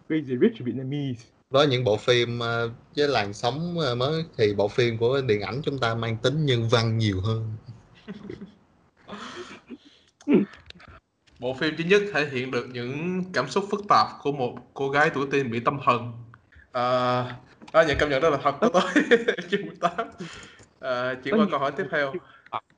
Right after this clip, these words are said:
Speaker 1: tiếp nào.
Speaker 3: Câu hỏi tiếp theo, bạn nghĩ sao về phim Holy?
Speaker 2: Thực ra thì phim Holy mình thấy cũng là một page phim cũng khá chất lượng ở cộng đồng phim ở nước,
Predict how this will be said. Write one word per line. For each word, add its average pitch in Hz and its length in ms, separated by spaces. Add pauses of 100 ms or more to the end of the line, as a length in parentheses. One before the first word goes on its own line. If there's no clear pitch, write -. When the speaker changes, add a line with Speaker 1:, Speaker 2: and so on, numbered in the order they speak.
(380)
Speaker 1:
tiếp 160 160
nào. 104 260
Speaker 3:
Câu 160 120
hỏi 156 160
tiếp 233 160
theo, 160 500 (340)
bạn 135 400
nghĩ 147 160
sao 165 260
về 135 240
phim 156 220
Holy? 156 300 (800)
Speaker 2:
Thực 107 100
ra 123 200
thì 110 160
phim 127 220
Holy 131 360
mình 95 1080 (800)
thấy 143 140
cũng 147 100
là 127 60
một 101 260
page 117 280 (140)
phim 117 440
cũng 104 140
khá 165 120
chất - 160
lượng 98 220
ở 98 400
cộng 107 140
đồng 95 400 (420)
phim 113 180
ở 104 160 (280)
nước, 120 380